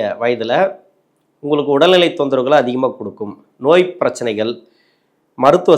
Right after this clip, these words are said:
செலவுகள் எடுக்கிற மாதிரி இருக்கும். தொழில் இருந்தீங்கன்னா கொஞ்சம் கடனை கொடுக்கும். கடன் வாங்காம இருந்தீங்கன்னா கடன் வராது. உணவு பழக்க வழக்கத்துல கொஞ்சம் கவனமா இருந்தீங்கன்னாக்கா நீங்க நீட்டா பார்த்துக்கலாம், ஒண்ணும் பிரச்சனை இல்ல. உடம்புக்கு அந்த அளவுக்கு பாதிப்புகளை கொடுக்காது. அதிர்ஷ்டங்கள்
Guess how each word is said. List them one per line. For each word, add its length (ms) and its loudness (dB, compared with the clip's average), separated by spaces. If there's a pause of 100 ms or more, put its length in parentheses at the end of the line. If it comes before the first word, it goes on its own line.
செலவுகள் 380 0
எடுக்கிற 300 -2
மாதிரி 140 -4
இருக்கும். 280 -12 (560)
தொழில் 320 6
இருந்தீங்கன்னா 360 0
கொஞ்சம் 220 -6
கடனை 300 0
கொடுக்கும். 340 -10 (380)
கடன் 240 4
வாங்காம 280 2
இருந்தீங்கன்னா 360 -2
கடன் 260 4
வராது. 320 2 (1080)
உணவு 280 10
பழக்க 280 8
வழக்கத்துல 400 2
கொஞ்சம் 220 -4
கவனமா 280 2
இருந்தீங்கன்னாக்கா 500 -2 (400)
நீங்க 220 0
நீட்டா 300 4
பார்த்துக்கலாம், 360 4
ஒண்ணும் 240 0
பிரச்சனை 300 -2
இல்ல. 180 2
உடம்புக்கு 380 2
அந்த 160 -2
அளவுக்கு 200 0 (100)
பாதிப்புகளை 460 -4
கொடுக்காது. 440 -8 (720)
அதிர்ஷ்டங்கள் 540 2